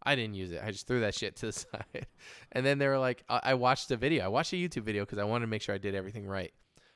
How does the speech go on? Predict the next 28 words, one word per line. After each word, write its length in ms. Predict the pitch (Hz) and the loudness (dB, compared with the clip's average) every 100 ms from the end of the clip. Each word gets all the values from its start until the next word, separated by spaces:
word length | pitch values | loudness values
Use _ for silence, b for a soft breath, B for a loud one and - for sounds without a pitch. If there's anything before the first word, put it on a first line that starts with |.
| _ | _
And, 340 | - 107 104 98 | -2 0 0 -2
uh, 480 | - 104 85 67 62 - _ _ | -2 -2 -2 -4 -8 -12 _ _
the 60 | 117 | -6
guy 180 | 107 107 | -2 -2
was 120 | 101 | -2
like, 180 | 92 92 _ | -4 -6 _
you 120 | 107 | -12
know, 100 | 95 - | -12 -6
"Take 200 | 127 - | -6 -4
the 60 | 147 | -2
bag 280 | 165 185 | 0 0
out." 200 | 120 101 - | 0 -2 -2
And 80 | 107 | -2
I 80 | 123 | 0
was, 260 | 139 - - | 0 -4 -10
I 120 | 113 131 | -10 -8
fucking 460 | 135 131 95 95 | -8 -8 -8 -10
hollowed 440 | - - 117 120 117 | -10 -2 2 2 4
out 220 | 110 104 | 2 0
that 220 | 101 87 | -2 -4
fucking 300 | - 101 101 | -4 -4 -6
turkey. 440 | 101 95 - 87 - b b b | -8 -8 -8 -14 -16 b b b
There 100 | 123 | 0
was 140 | 113 | 0
no 200 | 104 113 | 0 0
bag 320 | 117 107 110 107 | 0 0 0 -2
in 120 | 90 | -4
there. 260 | 87 90 | -6 -8